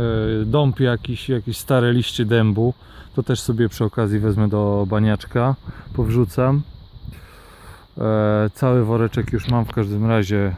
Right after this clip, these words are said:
czarnej olchy, szyszek. Proszę bardzo. Pięć minut roboty. Dobra, jadę szukać lipy, jadę, jadę szukać,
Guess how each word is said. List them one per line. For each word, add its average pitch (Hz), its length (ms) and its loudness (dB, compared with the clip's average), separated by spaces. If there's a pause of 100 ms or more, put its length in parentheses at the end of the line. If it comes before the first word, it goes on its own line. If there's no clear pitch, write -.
(140)
czarnej 113 440 2
olchy, 117 500 0
szyszek. 131 480 -2 (1500)
Proszę 120 260 -4
bardzo. 104 540 -2 (3500)
Pięć 123 280 2
minut 117 260 2
roboty. 113 580 2 (340)
Dobra, 120 320 4
jadę 127 460 4
szukać 127 440 2
lipy, 135 320 4
jadę, 123 460 4
jadę 113 560 4
szukać, - 720 -2